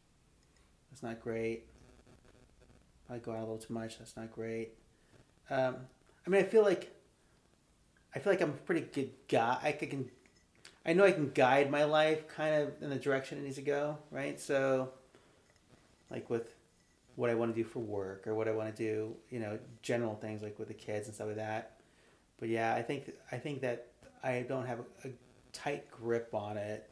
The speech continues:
It's kind of a, a loose direction of, like, "All right, I'm gonna go this way."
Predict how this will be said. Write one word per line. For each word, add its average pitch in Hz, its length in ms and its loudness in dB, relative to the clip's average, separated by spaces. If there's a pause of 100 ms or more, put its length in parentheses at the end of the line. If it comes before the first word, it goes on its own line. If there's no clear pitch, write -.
(120)
It's - 160 -12
kind 139 200 -2
of 120 80 2
a, 113 160 2 (600)
a - 20 6
loose 143 760 2 (600)
direction 123 720 0
of, 110 180 -4 (420)
like, - 160 -14
"All 123 120 0
right, 107 260 0 (500)
I'm 113 80 -10
gonna 113 160 -2
go 107 240 -4 (120)
this - 340 -4
way." 107 360 -8